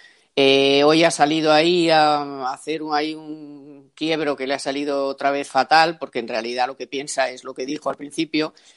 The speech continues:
Eh, y efectivamente, yo sin embargo no estoy tan de acuerdo con lo de los Mossos. Yo creo que viendo las imágenes, los Mossos están vendidos, o sea, sus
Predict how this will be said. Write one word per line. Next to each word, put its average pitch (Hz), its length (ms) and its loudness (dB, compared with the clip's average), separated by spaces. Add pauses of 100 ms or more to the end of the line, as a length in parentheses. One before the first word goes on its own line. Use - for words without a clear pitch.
(300)
Eh, 139 480 2
y 143 160 0
efectivamente, 180 1000 2
yo 170 320 0
sin 240 160 -2
embargo 220 340 4
no 214 80 0
estoy 220 220 -2
tan 202 160 2
de 196 80 4
acuerdo 196 340 2
con 175 140 0
lo 156 80 2
de 147 80 0
los 143 180 -4
Mossos. 151 320 -6
Yo 165 120 -4
creo 202 200 2
que 175 80 4
viendo 175 240 0
las 220 180 0
imágenes, 165 540 -2 (220)
los 135 260 0
Mossos 185 380 0
están 160 320 0
vendidos, 214 560 2
o 135 40 -6
sea, 139 220 2
sus - 480 0